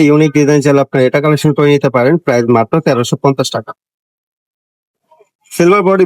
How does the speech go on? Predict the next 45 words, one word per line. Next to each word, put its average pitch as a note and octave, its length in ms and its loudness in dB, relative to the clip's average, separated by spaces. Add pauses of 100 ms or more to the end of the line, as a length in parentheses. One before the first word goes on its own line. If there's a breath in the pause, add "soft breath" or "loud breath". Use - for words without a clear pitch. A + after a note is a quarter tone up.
ব্লু D3 240 2
কালারের D#3+ 400 2
মধ্যে D3+ 240 0
চাইলে C#3+ 240 2
আপনারা D3 240 -2
এই C3 100 -6
সুন্দর D#3+ 260 2
ঝাপটাটা D3 340 -2
কালেকশন C#3+ 320 0
করে C#3 180 2
নিতে C#3 200 -2
পারবেন B2+ 260 0 (120)
মাত্র A#2 200 -4 (140)
তেরোশো F3 400 -2
পঞ্চাশ D3 360 0
টাকায়। G#2 280 -4 (120)
তেরোশো C#3 320 -2
পঞ্চাশ D3+ 260 0
টাকা D#3 160 -2
বাজেট C3 300 -2
করলে D3+ 260 2
এত - 80 -4 (120)
সুন্দর D#3+ 260 2
ঝাপটা C#3 260 -2
কালেকশন C3 300 0
করে D3+ 160 2
নিতে G#2+ 160 -2
পারবেন। F#2+ 220 -2 (720)
সিলভার G3 320 2
বডি, G3+ 200 2 (120)
ব্লু D#3+ 160 4 (100)
কালার F3+ 240 2 (140)
স্টোনের E3+ 380 0
মধ্যে E3 220 0
ঝাপটা D#3 280 -2
চাইলে D#3+ 200 2
আপনারা D#3+ 220 -4
এই E3 100 0
ঝাপটাটা F3 340 -2
কালেকশন E3 320 0
করতে E3 220 -2
পারেন। D#3+ 240 0
প্রাইস C3+ 220 0 (100)
মাত্র A#2+ 160 -2 (120)
তেরোশো F#3+ 280 0